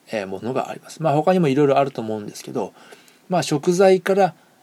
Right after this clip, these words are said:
えー、摂取するという方法が一つありますよということなんですね。で、ただ食材から摂取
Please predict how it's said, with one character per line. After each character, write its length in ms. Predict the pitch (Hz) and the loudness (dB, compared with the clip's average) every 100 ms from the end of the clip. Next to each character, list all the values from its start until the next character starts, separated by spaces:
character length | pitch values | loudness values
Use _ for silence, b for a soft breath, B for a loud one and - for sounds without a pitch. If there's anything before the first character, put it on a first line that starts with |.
| _ | _
え 240 | 160 131 127 | -8 -6 -4
ー、 40 | |
摂 260 | 156 135 - | -4 -4 -4
取 100 | 120 | -8
す 120 | 127 | -6
る 120 | 131 | -6
と 120 | 110 | -4
い 120 | 101 | -6
う 40 | 98 | -8
方 240 | - 113 | -6 -8
法 160 | 107 131 | -4 -4
が 100 | 160 | -4
一 180 | - 104 | -6 -12
つ 120 | - | -12
あ 60 | |
り 100 | - | -14
ま 120 | - - | -18 -16
す 160 | - | -14
よ 80 | - | -14
と 100 | - - | -14 -12
い 40 | |
う 40 | 110 | -12
こ 100 | - | -12
と 100 | - | -16
な 80 | - | -16
ん 80 | |
で 80 | 82 | -16
す 120 | - | -14
ね。 200 | 151 160 _ B B B B | -12 -14 _ B B B B
で、 180 | 185 165 | 0 2
た 120 | 170 | 4
だ 140 | 180 131 | 4 4
食 280 | 170 170 | -4 -4
材 220 | 208 214 196 | 0 0 2
か 100 | 208 | 2
ら 100 | 185 | 2
摂 360 | 196 175 - | 0 -2 -6
取 280 | 127 95 | -6 -6